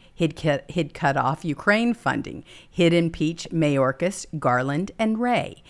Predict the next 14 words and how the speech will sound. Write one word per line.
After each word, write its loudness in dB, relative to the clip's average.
He'd 0
be 2
the 0
most 0
powerful 2
man 2
in 0
America." -2
Now, 2
I 8
don't 0
know, 4
based -2
on 2